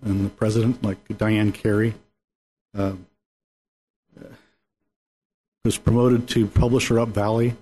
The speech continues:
Saint Helena and Calistoga, and got to know good people like, uh,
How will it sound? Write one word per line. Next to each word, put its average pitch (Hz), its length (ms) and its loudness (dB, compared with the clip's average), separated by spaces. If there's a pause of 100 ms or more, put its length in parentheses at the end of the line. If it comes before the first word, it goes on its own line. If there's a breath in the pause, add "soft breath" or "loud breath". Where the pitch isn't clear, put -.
(460)
Saint 110 180 0
Helena 113 320 2
and 110 80 0
Calistoga, 110 560 0
and 110 100 2
got 107 200 -2
to 120 60 0
know 104 100 2
good 110 240 0
people 113 280 0
like, 101 280 -2
uh, 104 100 -6